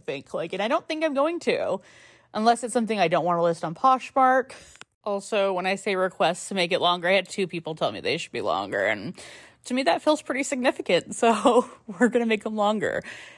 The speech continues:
I do agree that the eight to ten, or maybe, I think I had one episode that was, like, thirteen minutes. It is kinda short. So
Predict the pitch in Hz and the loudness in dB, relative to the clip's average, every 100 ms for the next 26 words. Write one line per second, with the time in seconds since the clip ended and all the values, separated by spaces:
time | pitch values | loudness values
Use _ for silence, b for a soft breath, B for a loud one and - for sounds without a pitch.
0 | - 208 247 269 214 208 185 175 165 - | 0 2 4 4 4 4 6 4 4 2
1 | - 151 135 90 71 170 - - 185 185 | 2 4 4 2 0 -4 -10 -4 -2 -2
2 | - 190 175 - 160 160 165 160 170 156 | -6 -10 -6 0 2 2 0 0 -2 0
3 | - 254 - 190 165 160 151 151 156 131 | -2 0 0 -2 0 -2 -2 -4 -6 -8
4 | - 131 - 90 - 156 202 185 - - | -8 -10 -10 -12 -12 -12 -10 -8 -8 -10
5 | b b b - 539 494 370 - 311 254 | b b b 2 4 4 -2 -2 -2 -2
6 | 226 - 165 170 170 _ _ B B B | -2 -6 -6 -6 -6 _ _ B B B
7 | B - 190 180 175 196 | B 2 4 6 4 0